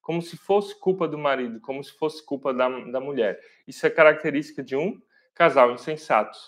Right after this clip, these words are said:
Outra coisa que é extremamente tolo que casais fazem é na hora de falar, na hora de se comunicar.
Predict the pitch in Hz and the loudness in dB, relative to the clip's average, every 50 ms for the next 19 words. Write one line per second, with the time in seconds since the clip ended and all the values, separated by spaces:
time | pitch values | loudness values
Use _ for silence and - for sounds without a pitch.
0 | _ _ _ _ _ - - - - - 180 208 202 233 226 226 - 180 185 185 | _ _ _ _ _ -20 -20 -4 2 6 6 8 8 8 6 6 6 4 6 6
1 | 180 170 170 165 165 - - 160 160 160 156 - - - _ - 127 151 143 - | 6 4 0 -4 -6 -8 -6 -4 -4 -4 -4 -6 -10 -14 _ -2 0 0 0 0
2 | - - - - 139 123 - - _ _ - 165 170 202 214 202 185 156 143 147 | -4 -12 -18 -16 -16 -16 -16 -18 _ _ 0 2 4 4 4 2 0 -2 -2 -4
3 | 156 165 165 - - - _ _ - 151 147 143 131 113 104 - - _ _ _ | -6 -6 -8 -12 -16 -20 _ _ 0 2 2 2 0 -2 -6 -10 -14 _ _ _
4 | _ _ - 127 - - 117 113 110 117 113 110 - - - 104 101 98 95 90 | _ _ -20 -8 -2 0 0 2 2 2 0 0 -2 -2 0 2 2 2 0 -4
5 | - - - _ _ _ _ _ _ _ _ _ _ _ _ - 110 113 123 131 | -10 -20 -20 _ _ _ _ _ _ _ _ _ _ _ _ -2 -2 0 2 4
6 | 135 135 135 135 139 151 165 185 185 175 135 123 123 135 147 - - - - - | 4 6 8 8 8 6 6 4 0 -4 -6 -10 -16 -16 -16 -16 -18 -8 -2 2
7 | 160 160 165 151 127 113 110 110 107 101 95 92 98 104 104 110 113 123 127 135 | 2 2 2 2 2 2 4 2 2 0 -4 -8 -10 -8 -4 -2 0 0 -2 -4
8 | 131 135 - - 131 - - 127 127 131 139 147 151 _ - 104 92 - - | -10 -14 -18 -18 -18 -16 -16 -16 -16 -14 -16 -16 -16 _ -6 -6 -6 -6 -6